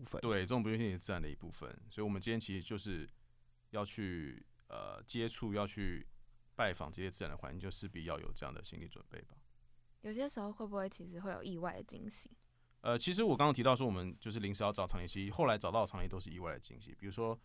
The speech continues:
Speaker 2: 原本我们设定要拍一个瀑布，那后来我们找到另外一个新的瀑布，它反而是一个可能环境更好，然后，呃，画面更好看，而且那个瀑布我记得它变成是一个，它是一个双层的瀑布，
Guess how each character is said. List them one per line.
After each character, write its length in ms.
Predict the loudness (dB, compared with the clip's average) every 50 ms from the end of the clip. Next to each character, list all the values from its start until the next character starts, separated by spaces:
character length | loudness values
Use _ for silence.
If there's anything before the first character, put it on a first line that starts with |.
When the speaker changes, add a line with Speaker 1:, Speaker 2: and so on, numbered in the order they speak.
| -14 -20 -20 -20 _ _ _ -2
Speaker 2:
原 100 | 2 4
本 100 | 6 6
我 40 | 6
们 80 | 4
设 160 | 4 2 2 2
定 80 | 4
要 80 | 2 2
拍 180 | 2 2 0
一 40 | 0
个 80 | 0 2
瀑 200 | 4 4 4 4
布， 240 | 2 -4 -8 -10 -10 -14 -18 -20 -20 -10 -2
那 160 | 0 2 2
后 140 | 4 6 6
来 140 | 8 6
我 60 | 6 4
们 140 | 0 -2
找 100 | -2 0
到 200 | 2 4 4 4
另 180 | 4 4 2 2
外 100 | 2 2
一 20 | 0
个 40 | 0
新 200 | -2 -2 -2 -2
的 100 | -2 -2
瀑 100 | -4 -6
布， 80 | -4
它 120 | -4 -4 -4
反 140 | -4 -4
而 60 | -6 -6
是 140 | -4 -6
一 40 | -4
个 340 | -4 -4 -4 -4 -6 -6 -10 -14 -18 -18
可 120 | -14 -12 -10
能 200 | -8 -8 -8 -6
环 160 | -4 -4 -2
境 160 | 0 0 0
更 180 | 0 0 0 -2
好， 300 | -2 -4 -6 -8 -4 -2 0 0 0 0
然 100 | -2 -2
后， 240 | -2 0 -2 -2 -6 -8 -14 -20 -20 -20 -20 -20 -20 -20 -20 -20 -20 -20 -12
呃， 200 | -8 -6 -6 0
画 140 | 2 4 4
面 120 | 4 2
更 140 | 0 -2 -4
好 160 | -4 -4 -6
看， 180 | -8 -6 -6 -6
而 60 | -4 -4
且 100 | -2 -2
那 80 | -2
个 60 | -2
瀑 120 | -2 -2 -2
布 60 | -2
我 60 | -2
记 100 | -2 -2
得 100 | -4 -4
它 220 | -4 -4 -4 -4 -2
变 160 | -2 -2 -2
成 80 | -2
是 120 | -2 -4 -4
一 40 | -6
个， 300 | -6 -6 -6 -8 -10 -12 -16 -12
它 140 | -10 -4
是 80 | -2 0
一 40 | 0
个 60 | 0
双 220 | 0 0 0 -2
层 140 | -2 -4 -6
的 80 | -6 -8
瀑 200 | -10 -12 -16 -16
布， 200 | -16 -16 -18 -18